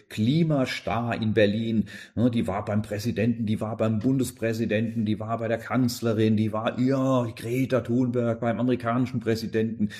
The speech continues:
auf der Titelseite der Vogue mehrfach, ne? Ähm, "The Wonders of Greta Thunberg", ne?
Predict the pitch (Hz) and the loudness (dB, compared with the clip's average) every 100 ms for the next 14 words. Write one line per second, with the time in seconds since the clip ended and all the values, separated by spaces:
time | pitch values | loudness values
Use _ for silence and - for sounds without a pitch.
0 | - - 127 123 113 113 160 160 123 104 | -14 2 2 4 2 2 0 2 0 0
1 | 107 127 110 92 113 135 - 107 117 143 | 0 2 2 6 6 6 4 2 4 4
2 | 139 - 131 127 98 117 170 - - - | 2 2 0 0 0 2 2 -2 -16 -12
3 | - 110 120 107 110 101 170 165 139 135 | -2 2 4 6 6 8 8 8 6 4
4 | 127 - 113 117 139 135 117 117 135 139 | 0 0 -4 -2 -2 -2 -2 2 4 4
5 | 123 120 117 117 - 104 151 | 2 4 2 0 -2 -2 -2